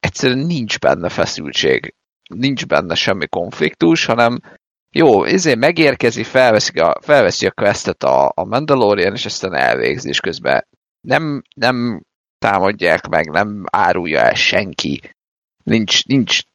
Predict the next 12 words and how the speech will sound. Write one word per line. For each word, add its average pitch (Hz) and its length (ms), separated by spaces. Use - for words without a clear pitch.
semmi, - 720
semmi, 78 760
ö, 80 440
olyan 98 260
momentum 98 500
nincs 76 220
benne, 104 180
amikor 107 340
azt 107 200
mondanám, 90 380
hogy 101 220
óha, 123 560